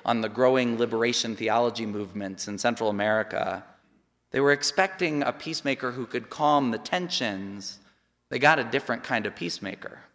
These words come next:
Romero once preached, "Peace is not the product of terror or fear. Peace is not the silence of cemeteries.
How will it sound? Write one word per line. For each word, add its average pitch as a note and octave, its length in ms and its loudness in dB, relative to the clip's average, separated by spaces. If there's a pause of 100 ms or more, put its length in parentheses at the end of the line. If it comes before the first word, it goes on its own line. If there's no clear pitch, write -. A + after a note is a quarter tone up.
(1080)
Romero D#3 420 6
once B2+ 360 2
preached, - 880 -6 (920)
"Peace F#3+ 340 0
is B2+ 240 2
not C3+ 400 4
the - 80 -6
product - 960 0
of A2 260 -6
terror G2 760 -4
or G#2 160 -4
fear. - 640 -10 (1300)
Peace G#3 420 0
is B2 200 -4
not C3+ 640 0
the A2+ 80 -6
silence B2 580 2
of A2+ 140 -6
cemeteries. - 1120 -4